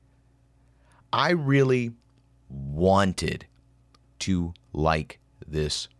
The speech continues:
movie. I even tried to watch it again a couple of times. Even most recently, like, a month ago, I tried to watch it. I tried to ignore the politics and see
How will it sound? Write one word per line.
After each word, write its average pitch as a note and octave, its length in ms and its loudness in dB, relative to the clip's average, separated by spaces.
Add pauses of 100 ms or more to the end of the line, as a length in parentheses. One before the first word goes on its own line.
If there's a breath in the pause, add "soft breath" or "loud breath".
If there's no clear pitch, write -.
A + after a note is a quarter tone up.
movie. D2 520 -6 (280 loud breath)
I B2+ 100 2
even F3 200 2
tried C#3 260 0
to B2+ 60 -2
watch A#2 400 0
it A#2+ 100 -2
again G#2 440 2 (1600)
a - 40 -20
couple D#3 220 -2
of C#3+ 80 2
times. D#3 480 0
Even D#3+ 380 2
most A2+ 400 0
recently, D#3+ 380 0
like, E2+ 280 0
a - 80 0
month C#3+ 420 0
ago, D2 360 -2 (240 loud breath)
I - 160 -2
tried E2 400 -2
to C3+ 60 -2
watch G2+ 280 -2
it. G#2 100 -8 (240 loud breath)
I D2 180 -6 (140)
tried E2 500 2
to A#2+ 80 4
ignore A#2 200 2
the A#2+ 60 0
politics F#2+ 500 -2
and C#2+ 100 -6
see G#2+ 380 2